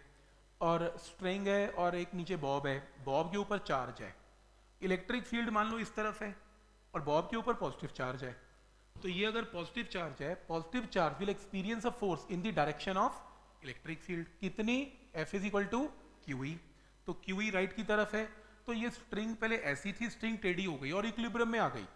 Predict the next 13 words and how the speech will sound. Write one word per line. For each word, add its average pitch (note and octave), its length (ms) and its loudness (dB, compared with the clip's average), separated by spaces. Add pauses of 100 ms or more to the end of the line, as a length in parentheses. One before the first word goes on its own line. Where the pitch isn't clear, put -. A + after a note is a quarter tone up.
(340)
तो C#3+ 80 -6
Bob D3 280 2
equilibrium A3 400 0
में G#3+ 100 2
आ D3+ 120 4
गया। A#2 180 -6
equilibrium D#3 440 -6
का G3+ 120 2
मतलब G3 260 -2
net F#3 140 -2
force G#3 240 -2
इज A3 100 -4
ज़ीरो। C3 280 -6